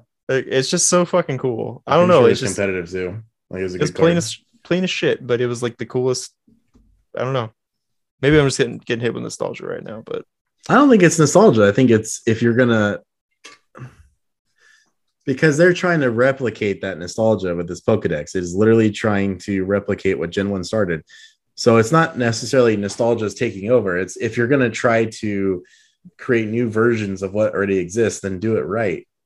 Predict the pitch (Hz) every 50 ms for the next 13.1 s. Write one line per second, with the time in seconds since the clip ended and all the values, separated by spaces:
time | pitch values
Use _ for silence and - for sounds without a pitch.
0 | _ - 135 127 - 156 170 190 220 226 - 202 - 110 98 - - 123 135 135
1 | 110 95 87 90 98 110 - - - _ _ _ _ _ _ _ _ 113 101 98
2 | 98 95 85 92 107 110 - - 101 90 - - 117 120 113 92 82 78 85 85
3 | - - - _ _ - - _ _ _ _ _ _ _ _ _ _ - 190 185
4 | - - - 156 117 110 113 117 113 113 113 113 - - 107 104 - - 107 107
5 | 107 110 110 - 123 107 101 98 95 101 101 92 90 90 98 113 120 - - -
6 | 104 104 104 98 90 98 101 101 98 - 107 110 139 156 117 90 85 85 - _
7 | _ _ _ _ _ _ _ _ _ 110 104 104 - - 143 160 156 117 101 95
8 | 90 - - 101 101 98 95 101 98 95 - _ _ - 101 101 107 113 127 135
9 | 131 - 107 95 85 92 101 113 117 117 - - 92 85 87 101 - _ _ _
10 | _ _ _ - 110 117 139 147 147 139 98 - - 117 113 131 143 143 - 113
11 | 98 87 90 87 90 95 95 107 104 98 - 107 95 - 110 107 - 110 95 101
12 | 98 92 92 92 92 85 - - 131 131 107 98 - - 95 101 120 123 127 117
13 | -